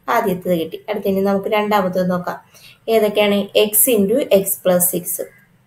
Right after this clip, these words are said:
x into x plus six. ഓക്കെ, എങ്ങനെ ചെയ്യാം? x കൊണ്ട് ആദ്യം x-നെ മൾട്ടിപ്ലൈ ചെയ്യുക, x കൊണ്ട് സിക്സിനെ മൾട്ടിപ്ലൈ ചെയ്യുക. എങ്ങനെ കിട്ടും? എക്സ് സ്ക്വയർ പ്ലസ്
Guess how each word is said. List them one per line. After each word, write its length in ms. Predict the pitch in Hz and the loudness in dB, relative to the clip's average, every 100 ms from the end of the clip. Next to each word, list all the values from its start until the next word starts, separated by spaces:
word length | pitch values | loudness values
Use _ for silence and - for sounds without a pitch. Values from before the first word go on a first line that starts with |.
| _ _ _ _ _ _ _ _ 220 | _ _ _ _ _ _ _ _ 0
x 240 | 220 220 - - 208 | 0 0 -2 2 2
into 300 | 180 175 226 302 - 202 185 | 2 2 2 0 0 2 2
x 100 | 175 - - _ | 0 -10 -12 _
plus 400 | 202 208 285 349 - - _ _ _ _ _ _ | 2 2 2 -2 -6 -12 _ _ _ _ _ _
six. 280 | - 208 185 - - - - - _ _ _ - _ _ _ - | -2 -2 -2 -6 -10 -16 -20 -20 _ _ _ -20 _ _ _ -10
ഓക്കെ, 260 | 240 240 226 226 | -4 0 0 0
എങ്ങനെ 260 | 233 233 226 | 0 2 4
ചെയ്യാം? 380 | 220 220 220 214 208 - | 4 4 4 2 -2 -2
x 120 | 220 220 220 | 0 2 4
കൊണ്ട് 220 | 220 208 | 4 6
ആദ്യം 280 | 214 202 202 | 4 6 4
x-നെ 320 | 196 - 214 | 2 0 0
മൾട്ടിപ്ലൈ 440 | 214 214 202 208 220 | 2 2 0 2 4
ചെയ്യുക, 200 | 220 247 302 - 202 | 4 2 0 0 -2
x 100 | 196 - | -2 0
കൊണ്ട് 300 | 202 196 196 277 - - | 2 4 4 2 0 -8
സിക്സിനെ 500 | - 220 - 185 175 | -6 -4 -2 0 0
മൾട്ടിപ്ലൈ 400 | 165 147 - - | 0 -2 -6 -8
ചെയ്യുക. 180 | - - 208 | -8 -10 -4
എങ്ങനെ 200 | 202 185 | -2 -2
കിട്ടും? 280 | 180 185 185 - _ _ _ | -2 -4 -4 -8 _ _ _
എക്സ് 300 | 190 190 - | 0 0 -2
സ്ക്വയർ 720 | - - 220 208 202 202 202 202 - _ | -4 0 4 6 6 6 4 2 -4 _
പ്ലസ് 520 | 208 208 - 339 392 | 0 4 4 2 0